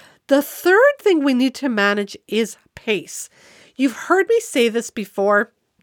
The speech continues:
The experience of leadership is an endurance race. It's not a sprint. And it's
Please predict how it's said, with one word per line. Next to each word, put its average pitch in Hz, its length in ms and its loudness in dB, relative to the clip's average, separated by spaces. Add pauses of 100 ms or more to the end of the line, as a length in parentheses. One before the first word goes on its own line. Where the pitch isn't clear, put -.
(140)
The 214 580 2
experience 392 580 2
of 262 140 -2
leadership 240 540 -4
is 214 160 -2
an 185 80 2
endurance 190 640 0 (100)
race. - 400 -4 (440)
It's - 200 -8
not 196 340 2
a 226 60 -2
sprint. - 640 -6 (580)
And 226 180 0
it's 226 200 -4